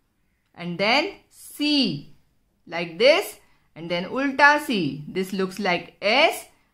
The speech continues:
and then go up and take a small loop like this.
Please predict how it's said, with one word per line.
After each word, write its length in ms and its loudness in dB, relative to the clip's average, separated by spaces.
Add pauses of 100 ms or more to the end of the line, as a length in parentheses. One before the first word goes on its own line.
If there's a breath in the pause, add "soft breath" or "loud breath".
and 180 -10
then 260 -2
go 320 0
up 300 6 (440)
and 220 -10
take 160 -6
a 80 -4
small 340 -2
loop 640 2 (360)
like 280 -10
this. 380 -6